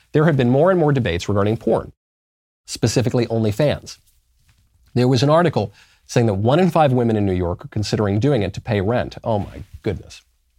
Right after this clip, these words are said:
Uh, "They all said the typical, 'It's their body, so it's their choice,' or 'As long as she is not being forced to, it's fine.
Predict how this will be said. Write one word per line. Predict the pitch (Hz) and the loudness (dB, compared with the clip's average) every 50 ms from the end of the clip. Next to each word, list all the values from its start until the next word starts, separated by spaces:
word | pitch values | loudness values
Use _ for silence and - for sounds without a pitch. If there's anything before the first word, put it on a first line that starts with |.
| _ _ _ _ _ _ _ _ _ _ _ _ - | _ _ _ _ _ _ _ _ _ _ _ _ -4
Uh, | - 98 104 | -2 0 0
"They | 117 117 120 | 2 2 4
all | 131 143 151 156 | 4 4 2 2
said | - - 127 117 | 0 0 0 0
the | 117 | 0
typical, | 110 - - - 143 123 139 127 117 | 0 0 -2 -2 0 0 0 2 2
'It's | 107 101 - | 0 -2 0
their | 113 110 110 | 0 0 2
body, | 101 110 104 104 101 101 104 101 104 - - - - - - - | 2 2 2 2 0 0 -2 -2 -4 -8 -14 -20 -20 -20 -18 -6
so | - - 107 | -2 -2 0
it's | 101 101 | 0 0
their | 101 98 98 | 0 0 0
choice,' | 92 - 143 131 120 120 120 110 - | 0 0 2 2 2 2 0 0 -2
or | 98 90 | -2 -4
'As | 87 - 95 | -4 -4 -4
long | 95 98 95 95 | -4 -2 -2 -4
as | 95 - | -4 -4
she | - 95 | -2 -2
is | 90 - - | -2 -2 -4
not | 101 92 - | -4 -4 -4
being | 87 90 | -6 -6
forced | - - 117 117 - - | -4 -2 -2 -2 -2 0
to, | 117 107 98 95 | 0 0 0 -2
it's | - - - | -4 -6 -4
fine. | - 113 110 107 104 104 104 | 0 0 2 2 0 0 -2